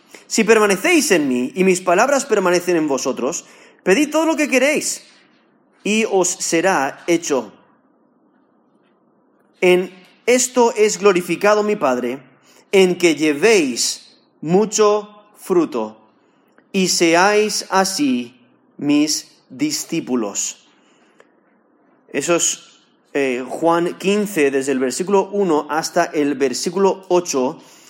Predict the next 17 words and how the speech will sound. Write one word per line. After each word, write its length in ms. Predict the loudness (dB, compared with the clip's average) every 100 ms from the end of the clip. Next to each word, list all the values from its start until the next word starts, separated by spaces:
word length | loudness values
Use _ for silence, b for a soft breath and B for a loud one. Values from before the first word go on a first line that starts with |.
| B B
Y 60 | -4
no 100 | -2
sé 140 | 0
si 100 | 2
habéis 240 | 2 2 2
notado, 800 | -2 0 0 0 -4 -6 -16 _ _ _ _ _ b b b _
pero 180 | -2 0
una 120 | 0
de 60 | 0
las 120 | 0
palabras 360 | 2 2 0
centrales 800 | -4 -6 0 0 0 -6 -8 -8 -6
es 360 | -6 -6 -12 0
permanecer. 920 | 2 2 -2 -4 -4 -4 -4 -4 -4 -14 _ _ _ b b b b
Hay 160 | -4
que 140 | 0 0
permanecer 1120 | 2 0 0 -2 -2 -2 -2 2 2 2 -2